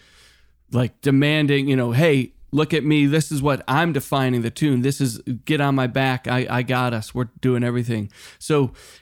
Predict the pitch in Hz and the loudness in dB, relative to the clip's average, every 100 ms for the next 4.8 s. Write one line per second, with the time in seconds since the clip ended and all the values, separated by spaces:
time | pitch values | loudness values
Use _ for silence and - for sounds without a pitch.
0 | - 165 190 180 165 165 147 135 - 117 | -2 2 2 2 0 0 0 0 -4 -6
1 | 139 139 - 113 - 139 123 117 117 117 | -2 -2 -2 -6 -2 0 2 0 0 -2
2 | - 117 - - - 123 120 - - _ | -2 -4 -4 -10 -4 -2 -4 -10 -20 _
3 | _ _ - - 160 160 139 131 117 127 | _ _ -14 -2 2 2 2 2 2 2
4 | 120 120 113 120 120 113 107 | 2 0 2 2 2 0 -6